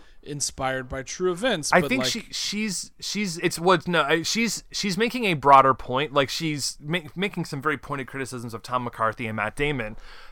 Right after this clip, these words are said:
Speaker 2: um, for continuing to invoke her name, but she's also making a much broader point, um, about, it actually reminded me a lot of this essay that Emily Ratajkowski wrote about who owns her images, who owns her likeness, and,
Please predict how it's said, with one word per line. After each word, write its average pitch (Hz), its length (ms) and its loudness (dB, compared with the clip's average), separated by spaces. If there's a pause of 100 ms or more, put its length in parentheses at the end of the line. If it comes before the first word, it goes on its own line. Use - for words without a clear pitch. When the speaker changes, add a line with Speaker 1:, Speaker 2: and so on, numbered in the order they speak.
(120)
Speaker 2:
um, 123 460 2
for - 180 -4
continuing 147 520 0
to 139 120 -2
invoke 127 300 0
her 123 120 -4
name, 123 320 -2
but 131 140 -6
she's 135 220 -4
also 139 200 2
making 135 320 -8
a 123 40 -2
much 127 400 -2
broader 117 320 2
point, 127 500 -6 (420)
um, 117 460 2
about, 110 880 -2
it 165 120 0
actually 214 260 4
reminded 170 300 4
me 143 80 -2
a 131 100 4
lot 123 260 4
of 117 160 -2
this 117 320 -6
essay 123 460 0
that 107 360 -2
Emily 135 280 -4
Ratajkowski 113 680 0
wrote 107 380 -8 (300)
about 110 420 2
who - 220 -4
owns 117 300 -4
her 110 120 -12
images, 104 720 -10
who 131 140 -4
owns 120 280 -4
her 110 120 -8
likeness, 107 720 -8 (120)
and, 117 240 -8